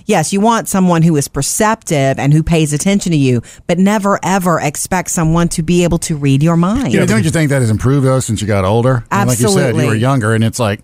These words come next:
Speaker 1: It's a more, I have a more realistic expectation
Speaker 3: Right.
Speaker 2: Yeah.
Speaker 1: that came from experience in life. That's all.
Speaker 2: Yeah.
Speaker 1: Knowing that you can't read my mind.
Speaker 2: Isn't it weird? Yeah, uh, because
Speaker 1: It
Speaker 2: early on,
Speaker 1: shouldn't.
Speaker 2: depending on, and it, I guess it can happen for a number of reasons, but it's not neediness, but it's, it's really just sort of a,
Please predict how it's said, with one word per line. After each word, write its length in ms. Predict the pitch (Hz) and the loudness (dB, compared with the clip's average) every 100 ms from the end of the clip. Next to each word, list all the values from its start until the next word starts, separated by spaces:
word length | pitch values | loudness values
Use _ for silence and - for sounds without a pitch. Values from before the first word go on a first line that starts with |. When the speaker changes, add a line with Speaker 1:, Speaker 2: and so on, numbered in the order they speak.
| - | -6
Speaker 1:
It's 160 | 175 - | -2 0
a 60 | |
more, 360 | 185 196 214 208 - | 2 4 2 0 -2
I 60 | |
have 160 | 208 196 | -2 0
a 40 | |
more 240 | 190 196 185 | 2 2 2
realistic 640 | 175 180 180 180 - 170 - | 2 2 2 0 -2 -4 -4
expectation 800 | 165 - 160 147 185 185 - 214 | -6 -4 -4 -2 -2 -2 0 0
Speaker 3:
Right. 260 | 87 85 - | -2 -4 -4
Speaker 2:
Yeah. 100 | 117 | -2
Speaker 1:
that 120 | 92 | 0
came 420 | - 196 196 185 | 0 0 0 -2
from 320 | - - 160 | -4 -4 -2
experience 760 | 143 - - 190 170 143 113 113 | -2 -4 -4 0 0 0 -2 -4
in 120 | 120 | -6
life. 340 | 120 98 113 | -6 -10 -10
That's 200 | - 185 | -6 -2
all. 340 | 139 123 139 - | 0 0 -2 -4
Speaker 2:
Yeah. 260 | 139 123 104 _ - | -2 0 -2 _ -2
Speaker 1:
Knowing 380 | 175 185 190 190 | 0 2 2 0
that 100 | 175 | 0
you 100 | 190 | 0
can't 220 | 190 170 | 0 0
read 100 | 190 | 0
my 140 | 185 | 2
mind. 440 | 185 208 240 120 143 | 0 0 -2 -4 -2
Speaker 2:
Isn't 100 | 196 | 0
it 140 | 202 | 0
weird? 260 | 165 175 180 | 2 2 2
Yeah, 280 | 170 151 131 - | 0 0 -2 -2
uh, 60 | 123 | -2
because 280 | 135 131 | 0 0
Speaker 1:
It 40 | 127 | 2
Speaker 2:
early 100 | 160 160 | 2 2
on, 180 | 156 160 | 0 0
Speaker 1:
shouldn't. 20 | |
Speaker 2:
depending 240 | 143 170 | 0 0
on, 160 | 170 160 135 120 - 110 | 2 2 0 -2 -6 -8
and 180 | 127 127 | -2 2
it, 180 | 131 123 | 2 0
I 80 | 131 | 0
guess 160 | 165 151 | -2 -2
it 40 | |
can 100 | 123 | 0
happen 240 | 131 131 | 0 0
for 80 | 117 | 2
a 40 | 120 | 2
number 260 | 127 131 | 2 2
of 140 | 123 107 | 2 2
reasons, 480 | 120 139 110 104 101 | 2 2 2 0 0
but 180 | 120 104 - - - - | -2 -4 -10 -20 -12 -6
it's 140 | 117 | -2
not 160 | 202 117 | -2 0
neediness, 560 | 117 151 135 101 117 | 0 2 2 2 0
but 160 | - 123 | 0 -2
it's, 220 | 117 - - | -2 -4 -4
it's 180 | 117 | -4
really 200 | 139 143 | -2 -2
just 220 | 123 127 - | 0 -2 0
sort 140 | 135 | 0
of 100 | 120 | 0
a, 320 | 117 117 110 | 2 0 0